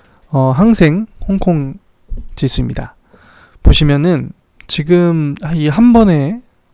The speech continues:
내림폭이나 오름폭의 이 강도도 다른 종목들에 비해서도 굉장히 조금 특별하게도 강한 변동폭과 변동성을 보여주고 있고요.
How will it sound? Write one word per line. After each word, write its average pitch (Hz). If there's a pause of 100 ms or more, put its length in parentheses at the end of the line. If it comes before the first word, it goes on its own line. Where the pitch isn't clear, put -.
(320)
내림폭이나 143
오름폭의 135
이 131
강도도 143
다른 147
종목들에 135
비해서도 127 (160)
굉장히 147 (1200)
조금 127
특별하게도 135 (600)
강한 131 (100)
변동폭과 131 (160)
변동성을 151
보여주고 -
있고요. 170